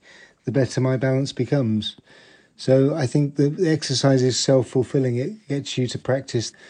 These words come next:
And if you focus on the, the things that are making you uncomfortable, then you'll kind of worry yourself into a position where it does get worse. If you focus on the things that, that make you feel good about it, then it's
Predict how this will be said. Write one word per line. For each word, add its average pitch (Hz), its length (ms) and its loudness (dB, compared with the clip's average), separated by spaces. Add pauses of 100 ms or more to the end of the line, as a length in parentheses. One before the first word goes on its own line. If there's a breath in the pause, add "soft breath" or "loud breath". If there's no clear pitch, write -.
(560 loud breath)
And 143 140 0
if 131 140 0
you 135 100 4
focus 156 480 4
on 131 220 4
the, 139 140 2
the 147 200 -2
things 127 380 -2
that 196 340 -2
are 135 120 -4
making 131 400 0
you 127 100 2
uncomfortable, 123 720 -2
then 127 360 0 (560 soft breath)
you'll 135 240 2
kind 131 220 2
of 127 160 0 (160)
worry 135 440 2
yourself 131 480 2
into 131 280 0
a 117 40 0
position 127 420 -2
where 131 140 2
it 131 100 -4
does 139 180 2
get 123 180 -4
worse. 117 400 -8
If 127 160 -6
you 127 300 0 (360 soft breath)
focus 139 420 2
on 131 120 4
the 123 80 2
things 127 360 2
that, 151 300 2
that 135 200 -2
make 127 240 0
you 113 80 -2
feel 127 180 4
good 127 220 2
about 117 260 -2
it, 135 160 -4 (640 soft breath)
then 131 560 0
it's 196 280 -8